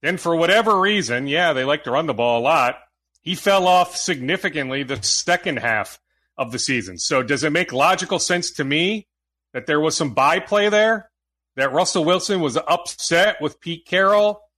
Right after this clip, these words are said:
with Seattle's coaching staff? Yeah, that passes the old smell test. I also think if he was truly on the market, you mentioned, what, four teams there, Phil?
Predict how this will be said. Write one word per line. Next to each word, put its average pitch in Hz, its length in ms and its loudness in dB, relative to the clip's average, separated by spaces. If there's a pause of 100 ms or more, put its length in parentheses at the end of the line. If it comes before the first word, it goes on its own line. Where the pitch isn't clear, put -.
(300)
with 143 240 -2
Seattle's 165 460 2
coaching 170 360 -4
staff? 208 480 0 (560)
Yeah, 151 380 2
that 151 220 0
passes 170 440 0
the 143 140 -2
old 151 320 0
smell 165 360 -2
test. - 480 -8 (400)
I 175 100 0
also 233 280 2
think 170 340 -2
if 147 100 -2
he 165 100 -2
was 151 140 -4
truly 196 380 -2
on 160 460 0 (380)
the 127 80 -4
market, 180 480 0 (640)
you 151 180 -4
mentioned, 185 340 0
what, 127 220 0
four 196 260 -2
teams 208 300 -4
there, 208 160 2
Phil? 214 400 0